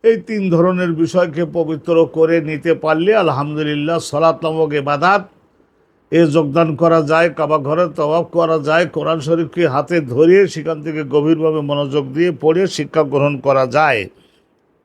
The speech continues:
তো এখানে এই বিষয়টা আলোচনা করা হচ্ছে যে বাবু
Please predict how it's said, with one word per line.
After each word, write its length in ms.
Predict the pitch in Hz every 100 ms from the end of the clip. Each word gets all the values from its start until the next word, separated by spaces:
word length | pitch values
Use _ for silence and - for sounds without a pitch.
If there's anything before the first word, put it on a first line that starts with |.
| _ _ _ _ _ _ _ _ _ _ _ _ _ _ - _ _ _ _ _ _ -
তো 80 | 156
এখানে 540 | 165 151 190 190 180
এই 100 | 175
বিষয়টা 540 | 165 165 185 185 190
আলোচনা 440 | 160 170 170 175 165
করা 260 | 170 170
হচ্ছে 360 | 170 170 175 190
যে 180 | 185 185
বাবু 760 | 147 156 170 180 180 220 240